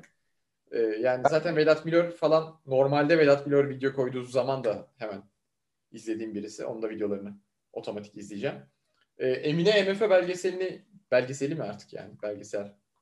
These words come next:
Speaker 2: G.
Speaker 1: Belgesel değil de böyle anı, anı videosu gibi bir şey yani. Tam belgesel denemez ama ben çok beğendim mesela M-, M F Ö işini.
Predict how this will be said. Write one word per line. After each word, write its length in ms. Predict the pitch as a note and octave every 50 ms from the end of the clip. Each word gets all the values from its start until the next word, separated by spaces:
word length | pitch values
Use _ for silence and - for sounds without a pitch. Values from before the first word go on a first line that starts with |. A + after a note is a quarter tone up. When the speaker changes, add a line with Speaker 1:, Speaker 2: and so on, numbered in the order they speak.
| _ _ _ _ -
Speaker 2:
G. 260 | B2 A#2+ B2 A#2 A2+
Speaker 1:
Belgesel 520 | D3 E3+ G#3 A3 G#3 - A#3+ B3 B3 B3
değil 140 | C4+ C#4 A#3
de 140 | F#3+ D#3+ C#3
böyle 320 | D3+ D#3 E3 F#3+ F#3+ - - -
anı, 440 | D#3 D#3+ E3+ F#3 G#3+ A3+ A3 - -
anı 320 | F3+ E3+ F3 F#3 A3 A3 F3+
videosu 580 | F3+ D3 B2+ B2+ C3 C3 A#2+ - - - C#3+
gibi 320 | B2+ A#2+ B2+ A#2+ A#2+ A#2 A2+
bir 60 | A2+
şey 220 | - - A#2+ A2+
yani. 240 | A2 A2 A2 A2+ A2
Tam 260 | - - D#3 E3 E3+ D#3+
belgesel 600 | D#3+ D3+ D3+ D3 D3+ D3 - - D3+ D3 D3 C#3
denemez 400 | D3 C#3+ D3 C#3+ C3 D3+ E3 F3+
ama 300 | E3 F3 G3+ G#3+ G3 E3
ben 240 | - C#3+ D3 E3+ F3
çok 220 | - F#3 F#3 -
beğendim 260 | F3 C#3 A#2+ A2 G#2
mesela 320 | G2+ G2+ G2 - A2 G#2+ G#2
M-, 260 | G#2+ A2 - A#2 A#2
M 100 | A2 G#2
F 140 | - - A2+
Ö 100 | G#2 G#2
işini. 260 | - - A2+ G#2+